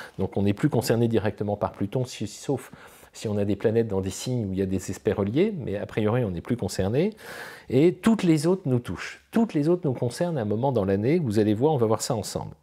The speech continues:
Alors on va regarder Neptune, la sensibilité, la réceptivité, Uranus, la créativité, Saturne, la sagesse, le temps, Jupiter, la chance, Mars, l'action.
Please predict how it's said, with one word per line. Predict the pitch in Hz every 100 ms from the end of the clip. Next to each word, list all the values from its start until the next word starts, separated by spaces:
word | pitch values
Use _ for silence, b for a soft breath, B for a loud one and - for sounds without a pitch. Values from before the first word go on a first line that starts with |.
| -
Alors | 95 95
on |
va | 98
regarder | 101 107 101 107 101 B B B -
Neptune, | 95 110 - 202 220
la | 160
sensibilité, | - 101 - 92 95 95 - 196 233 - B B B -
la | 71
réceptivité, | 90 - - 92 95 104 165 220 175
Uranus, | 110 107 117 -
la | 85
créativité, | - 90 - 92 104 - 190 226 B B B B
Saturne, | - 113 - 120
la | 101
sagesse, | 90 123 120 190 220
le | 98 98
temps, | - 180 208 233 185
Jupiter, | - 113 104 101 113 107
la | 113
chance, | - 175 208 233 - -
Mars, | 85 104 135 -
l'action. | 135 135 - - 196 240